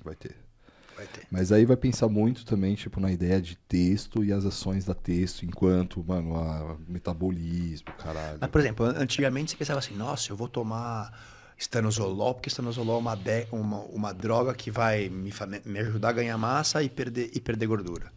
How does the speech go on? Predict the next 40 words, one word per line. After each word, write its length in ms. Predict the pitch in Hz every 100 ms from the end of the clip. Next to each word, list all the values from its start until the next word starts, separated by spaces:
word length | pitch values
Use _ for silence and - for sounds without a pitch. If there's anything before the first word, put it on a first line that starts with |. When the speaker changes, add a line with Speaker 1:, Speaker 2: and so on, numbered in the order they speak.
| - -
Speaker 1:
Tá. 200 | 80 76 - _
Speaker 2:
Tem 240 | - 139
um 100 | 113
pouco 360 | 101 113 - 113
isso? 240 | 160 90 80
Speaker 1:
Tem. 20 | 76 - - - - - -
Tem 400 | 98 107 131 131
que, 140 | 127
assim, 280 | 120 98 80
vamos 200 | 90 92
lá. 80 | 76 -
Aí 200 | 87 95
a 40 |
gente 220 | 101 -
vai 100 | 110
ter 140 | 107 110
as 120 | 92
drogas. 640 | 92 87 78 78 - - - - - - - - -
É... 680 | 87 85 82 80 76 71 78
caraca, 480 | - 95 85 - 85
mano, 360 | 78 76 76 69 - -
por 100 | 85
onde 100 | 90
eu 80 | 90
começo? 540 | 90 73 - - - - - - - - _ - - - - - -
Ó, 200 | 92 71 - -
a 60 |
gente 240 | 87 110 -
tem 100 | 113
a 60 |
texto, 520 | 95 110 113 - - 156 - - - - - - - - -
e 120 | 92
aí 320 | 92 92 101
a 60 | 104
texto 360 | - 98 -
ela 80 | 98
vai 160 | 92 92
pra 160 | -
um 100 | 98 92
lado 440 | 87 85 76